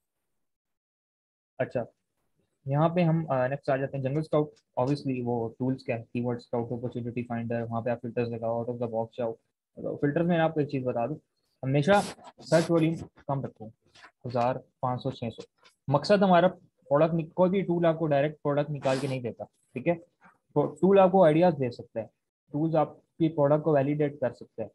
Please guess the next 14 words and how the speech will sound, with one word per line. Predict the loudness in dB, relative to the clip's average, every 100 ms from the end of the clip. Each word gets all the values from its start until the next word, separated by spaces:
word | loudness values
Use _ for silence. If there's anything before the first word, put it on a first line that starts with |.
| _ _ _ -6
लेकिन | -4 -4
टूल | 0 2 4
आपको | 4 4
एग्जैक्ट | 2 0 -2
product | 0 0 0 0
कभी | 0 2
भी | 2
नहीं | -2 -4
निकाल | -4 -4 -6
के |
देता, | -10 -12 -16
ठीक | -18 _ -14 -10
है। | -10 -14 _ _ 0
बहुत | 2 2 0